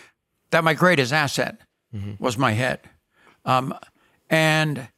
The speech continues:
Speaker 1: honestly, if I had not been dyslexic, if I had not been gender dysphoric, if I didn't have all these issues as a young kid, I look back and I said, "What if I was just average?" You know, I was an average student, kind of in the middle of the class and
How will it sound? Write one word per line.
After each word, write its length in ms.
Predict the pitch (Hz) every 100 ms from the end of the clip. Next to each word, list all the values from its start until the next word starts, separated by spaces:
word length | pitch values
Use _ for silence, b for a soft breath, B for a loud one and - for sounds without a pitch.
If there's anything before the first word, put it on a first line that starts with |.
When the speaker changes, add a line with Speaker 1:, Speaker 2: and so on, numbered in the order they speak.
| _ _ _ _ _ _ -
Speaker 1:
honestly, 560 | 175 202 - 190 175
if 180 | 156 -
I 300 | 123 165 208
had 260 | 196 160 147
not 480 | 147 165 196 165
been 420 | 123 135 135 127 127 _ _ _ _ _ _ _ _ -
dyslexic, 600 | - - 139 - 202 -
if 120 | 170
I 80 | 107
had 140 | 110
not 280 | 123 113 113
been 140 | 107 101
gender 300 | 139 123 120
dysphoric, 600 | 120 - - 233 226 139
if 120 | 117
I 60 | 127
didn't 240 | 120 151
have 160 | 147 143
all 120 | 151
these 260 | 143 127 117
issues 380 | 160 165 131 123
as 120 | 127
a 60 |
young 300 | 123 139 127
kid, 340 | 107 208 214 110 B B B B _
I 80 | 151
look 240 | 165 175
back 180 | 180 156
and 80 | 160
I 40 |
said, 200 | 147 196
"What 80 | 311
if 120 | 311 311
I 80 |
was 180 | 226 139
just 240 | 160 - 120
average?" 500 | 104 107 92 - - B B
You 100 | -
know, 80 | 339
I 20 |
was 140 | 330 254
an 80 | 190
average 300 | 202 202 175
student, 480 | - 175 185 190 175
kind 180 | 185
of 60 | 185
in 80 | 185
the 60 | 185
middle 220 | 180 180
of 60 |
the 80 | 170
class 560 | - 175 170 180 185 -
and 160 | 151